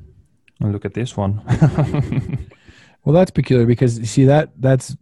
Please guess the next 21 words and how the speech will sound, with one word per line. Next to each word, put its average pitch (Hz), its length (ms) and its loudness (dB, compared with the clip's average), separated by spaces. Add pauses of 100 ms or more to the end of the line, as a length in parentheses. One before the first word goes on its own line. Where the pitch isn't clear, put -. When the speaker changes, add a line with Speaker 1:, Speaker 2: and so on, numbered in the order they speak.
Speaker 2:
modern, 117 580 2 (300)
right? 104 240 0 (180)
With 107 220 -2
the 101 180 2
mortar 101 540 2
inside, 101 560 -2
unless 127 240 2
the - 80 0
mortar 120 300 4
was 107 160 0
designed 107 400 2
to, 95 200 -4 (140)
to 104 160 -4
keep 110 300 -4
it - 180 -6
maintained. 101 400 2
But 92 140 -2
that, 123 140 -4
yeah, 127 120 0
that 131 160 0
one's, 123 260 -2